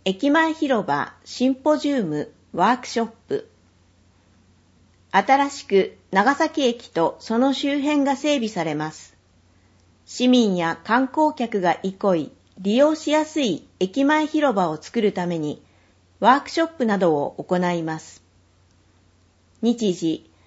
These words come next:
二月五日日曜日、午後二時から五時。場所、商工会館二階ホール。内容、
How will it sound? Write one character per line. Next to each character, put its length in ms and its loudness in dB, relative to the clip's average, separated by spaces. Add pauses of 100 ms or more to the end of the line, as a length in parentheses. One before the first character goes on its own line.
(280)
二 140 2
月 280 2
五 280 -8
日 420 0
日 320 -2
曜 240 2
日、 320 -8 (500)
午 180 4
後 360 0 (120)
二 120 4
時 140 -4
か 140 0
ら 180 -2
五 160 4
時。 280 -8 (800)
場 180 4
所、 340 -2 (400)
商 320 4
工 240 0
会 260 -2
館 380 -4 (300)
二 180 -2
階 220 4
ホ 280 0
ー 40 0
ル。 260 -6 (1080)
内 340 2
容、 400 0